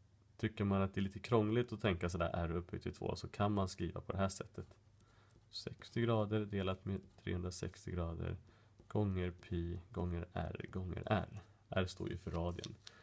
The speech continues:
Men r upphöjt till två är samma sak som r gånger r. Det är viktigt att man tänker på det så att man inte tänker att det där skulle vara r gånger två. För det är ett vanligt misstag annars.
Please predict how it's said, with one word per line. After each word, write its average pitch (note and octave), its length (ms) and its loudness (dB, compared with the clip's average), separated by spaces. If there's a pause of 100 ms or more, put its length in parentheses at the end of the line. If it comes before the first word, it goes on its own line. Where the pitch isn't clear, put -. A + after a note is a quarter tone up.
(300)
Men F#2 240 -4 (120)
r A2 160 4
upphöjt G2+ 300 -2
till F2+ 120 -8
två - 220 -4
är - 60 -4
samma - 240 -2
sak - 260 -4
som - 180 -4
r E2 220 -2
gånger E2 340 -4
r. - 180 0 (480)
Det - 80 -2
är G2 40 2
viktigt A2 300 6
att G#2 140 4
man F#2 240 0 (120)
tänker F#2+ 300 0
på E2 60 -2
det - 100 -6
så - 100 -8
att - 100 -12
man E2 80 -2
inte - 180 -6
tänker E2+ 360 -4
att E2+ 100 -4
det F2 60 -6
där E2 140 2
skulle - 200 -8
vara D#2+ 120 -4
r E2 220 0
gånger E2 280 -2
två. - 300 2 (800)
För - 60 -8
det F2 100 -4
är F2 40 -2
ett F2 80 -6
vanligt F2 320 -4
misstag - 360 -4
annars. - 300 -6